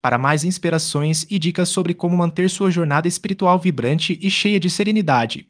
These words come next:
não deixe de visitar Pensamento Consciente.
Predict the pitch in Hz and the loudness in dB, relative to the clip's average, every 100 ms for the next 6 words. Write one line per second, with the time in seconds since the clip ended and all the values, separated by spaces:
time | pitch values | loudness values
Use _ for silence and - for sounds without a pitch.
0 | _ _ 175 170 180 190 175 175 165 190 | _ _ 0 4 2 2 0 2 2 0
1 | 196 170 160 190 202 185 170 175 156 190 | 0 0 0 -2 0 2 2 0 -2 -2
2 | 208 - 147 104 - - | -2 0 0 -2 -6 -14